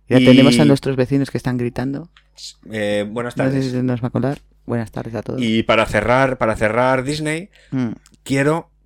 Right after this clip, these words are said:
Speaker 2: que, esto es un experimento.
Speaker 1: Venga.
Speaker 2: Eh, quiero que os entréis en vuestra cuenta de Disney
Speaker 1: Mm.
Speaker 2: y, eh, tecléis en el espacio, en la barra de búsqueda,
Speaker 1: Ajá.
Speaker 2: nazi o Hitler.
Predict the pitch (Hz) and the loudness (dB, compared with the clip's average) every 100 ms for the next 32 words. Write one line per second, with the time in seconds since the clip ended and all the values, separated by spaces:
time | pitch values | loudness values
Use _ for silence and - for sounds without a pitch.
0 | _ - 123 117 113 123 139 143 131 117 | _ -8 -2 0 0 -2 -8 -8 -8 -8
1 | 107 107 95 - - 120 117 196 - _ | -10 -12 -14 -18 -6 -2 -2 -2 -8 _
2 | _ - 123 117 113 139 147 143 135 123 | _ -6 -4 -2 -4 -4 -4 -4 -4 -2
3 | 120 120 113 113 117 104 - - - 92 | 0 0 0 -2 -4 -10 -16 -20 -18 -12
4 | 107 127 131 123 120 117 131 127 117 131 | -6 -4 -4 -6 -6 -6 -4 -2 -2 -4
5 | 151 156 208 - 127 117 - _ _ _ | -6 -8 -10 -6 -4 -4 -8 _ _ _
6 | _ - 180 220 - _ _ _ 131 127 | _ -4 -4 -4 -8 _ _ _ -6 -2
7 | 123 120 120 117 - 117 131 147 117 - | 0 0 -2 -2 -2 -2 2 0 0 -6
8 | - - _ _ 127 123 117 117 110 110 | -12 -18 _ _ -4 -4 -4 -6 -6 -6
9 | 110 104 147 - 151 123 135 135 131 156 | -6 -2 -4 -2 -2 0 0 0 -2 -2
10 | 160 160 226 _ 135 135 180 - 117 143 | -4 -6 -10 _ -2 -2 -4 -8 -6 -6
11 | 160 208 - _ - - 107 90 73 - | -6 -10 -12 _ -10 -6 -6 -8 -14 -18